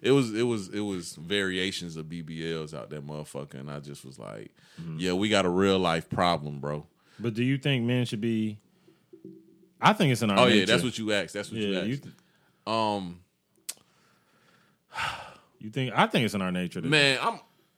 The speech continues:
Speaker 1: I'm gonna be honest with you, dog. If, if, if, if we just sit around and let emotions take a play in everything that we deal with in life, we're gonna be fucked.
Speaker 2: Mm-hmm.
Speaker 1: So if we get to a point where everybody is like, "Yeah, everything,"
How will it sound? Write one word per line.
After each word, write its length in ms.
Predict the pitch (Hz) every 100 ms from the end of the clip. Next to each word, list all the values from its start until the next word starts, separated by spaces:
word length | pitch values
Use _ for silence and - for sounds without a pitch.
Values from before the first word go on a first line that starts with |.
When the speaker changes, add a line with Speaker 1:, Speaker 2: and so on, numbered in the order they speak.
| _
Speaker 1:
I'm 120 | - 240
gonna 60 |
be 160 | 165 135
honest 240 | 120 107
with 180 | 98 87
you, 60 | 87
dog. 340 | 85 87 87 - _ _ _ -
If, 160 | 131 123 _ _ -
if, 180 | 131 -
if, 220 | 123 -
if 140 | 117 120
we 120 | 160
just 260 | 233 196 -
sit 140 | 160
around 380 | 135 135 131 120
and 120 | 107
let 140 | 113 104
emotions 680 | 90 95 120 - 110 101 -
take 200 | - 123
a 60 | 92
play 260 | - 113
in 160 | 104 82 69
everything 460 | 104 104 101 98
that 100 | 92
we 100 | 95
deal 260 | 90 95 98
with 160 | 92
in 100 | 85
life, 280 | 92 101 98
we're 80 | 165
gonna 220 | 220 87
be 120 | 73
fucked. 500 | - - 76 - - - _ _ _ _ 90
Speaker 2:
Mm-hmm. 240 | 82 78 73 _ _ _
Speaker 1:
So 240 | - 120
if 60 | 110
we 80 | 160
get 200 | 175 156
to 120 | 147
a 40 | 123
point 260 | 131 135
where 160 | 110 98
everybody 480 | 113 117 107 101 101
is 160 | 95
like, 320 | 98 95 90 - - -
"Yeah, 420 | 107 131 127 123 - _ _ _
everything," 760 | 139 160 156 151 139 131 123 107